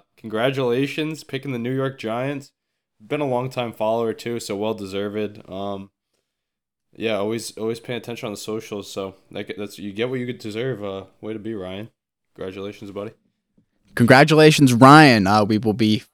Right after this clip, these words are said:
Speaker 2: following up with you via D M or we'll shoot you a text, figure out what kind of jersey you're looking for, and then go from there. But congrats.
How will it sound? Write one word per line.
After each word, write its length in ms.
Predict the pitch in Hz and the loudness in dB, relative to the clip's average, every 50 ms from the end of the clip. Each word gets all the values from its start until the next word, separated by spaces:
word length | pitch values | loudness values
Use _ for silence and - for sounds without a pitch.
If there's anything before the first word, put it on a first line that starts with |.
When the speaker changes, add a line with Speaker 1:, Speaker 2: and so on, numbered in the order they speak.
| _ _ _ _ _ - | _ _ _ _ _ 8
Speaker 2:
following 280 | 135 127 123 123 123 | 8 8 8 8 6
up 140 | 120 113 - | 6 4 2
with 140 | 123 110 - | 0 4 6
you 180 | 127 123 120 | 6 6 6
via 400 | 113 113 120 113 113 110 104 104 - _ _ _ _ _ _ _ _ _ | 6 6 6 6 6 6 6 4 0 _ _ _ _ _ _ _ _ _
D 160 | - 123 120 120 | 4 6 8 8
M 220 | 120 120 117 113 | 8 8 8 8
or 220 | 110 104 101 101 - _ _ _ _ _ _ _ _ _ _ _ _ _ _ _ _ - | 6 4 2 0 -4 _ _ _ _ _ _ _ _ _ _ _ _ _ _ _ _ -2
we'll 160 | 107 101 101 | -2 -2 0
shoot 180 | - - 127 | 2 2 4
you 100 | 113 98 | 4 4
a 40 | 101 | 2
text, 500 | - - 143 127 123 - - - - - _ _ _ _ _ | 2 4 4 4 4 2 -2 -6 -6 -10 _ _ _ _ _
figure 180 | - 120 110 113 | -2 4 6 8
out 80 | 110 | 8
what 100 | 110 110 | 8 6
kind 140 | - 117 110 | 6 4 4
of 60 | 110 | 6
jersey 240 | 113 117 120 120 135 | 6 6 6 6 6
you're 60 | 131 | 4
looking 180 | 127 127 - 131 | 4 4 4 2
for, 200 | - 147 156 165 | 4 4 6 6
and 120 | 147 120 | 6 4
then 240 | 110 110 110 - - - - | 2 0 -2 -6 -12 -12 -8
go 120 | - 117 | -8 -6
from 120 | 113 - 120 | -2 0 0
there. 220 | 135 165 131 - _ _ _ _ _ | 0 0 0 -4 _ _ _ _ _
But 200 | - 92 - _ | -10 -10 -10 _
congrats. 460 | - - 101 104 123 151 151 - - | -6 -2 2 4 4 4 4 0 -6